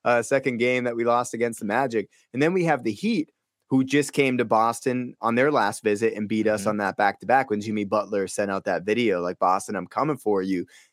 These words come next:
Speaker 1: Well, Jimmy Butler, we're coming for you now, man. And, like, hopefully, hopefully we have our full complement of players against the Heat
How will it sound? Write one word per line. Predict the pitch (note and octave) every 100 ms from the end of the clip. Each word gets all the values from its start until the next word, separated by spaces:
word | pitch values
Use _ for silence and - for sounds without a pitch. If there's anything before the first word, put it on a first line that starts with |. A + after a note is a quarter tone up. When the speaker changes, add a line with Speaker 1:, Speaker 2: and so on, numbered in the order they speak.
| _
Speaker 1:
Well, | G#2+ G#2 F#2 -
Jimmy | A#2 G#2+
Butler, | A2 C3 A#2
we're | G2+ A2
coming | - A#2 G#2
for | G#2
you | G#2 B2
now, | G2+ E2+ D#2
man. | F2 E2 - -
And, | A#2
like, | B2 A#2
hopefully, | - - F#3+ G#3+ - A2 G2+ F#2 F2+ _ _
hopefully | - F#3 E3+ B2+ G#2+ G2 F2+ _ _
we | A#2+ B2
have | B2 A#2 A2+ G2+ - -
our | A2 -
full | A#2 A2
complement | A2+ G#2+ G#2 G2+
of | G2
players | - G2+ G#2 G#2 G2+
against | - G#2 G2+ - G#2+
the |
Heat | - A2 A2